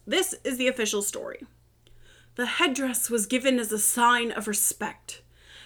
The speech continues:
Aztec Emperor Moctezuma presented gifts to conquistador Hernan Cortez in fifteen nineteen, and among those objects was a beautiful headdress, according to historical records.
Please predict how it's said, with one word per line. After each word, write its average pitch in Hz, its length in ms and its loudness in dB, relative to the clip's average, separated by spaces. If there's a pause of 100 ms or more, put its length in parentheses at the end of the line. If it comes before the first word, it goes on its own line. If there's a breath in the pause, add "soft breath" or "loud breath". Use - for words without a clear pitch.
(120)
Aztec 320 600 4
Emperor 254 360 6
Moctezuma 226 800 4
presented 233 640 0
gifts 240 360 4
to 233 120 0
conquistador 233 920 2
Hernan 226 440 0
Cortez 208 540 -4
in 202 120 -2
fifteen 240 500 -4
nineteen, 196 600 -4 (500 loud breath)
and 240 160 0
among 320 340 8
those 302 200 4
objects 214 560 0
was 208 160 -2
a 202 60 -2
beautiful 247 580 2
headdress, - 800 -6 (400 loud breath)
according 349 500 6
to 240 100 2
historical 208 540 -2
records. - 640 -6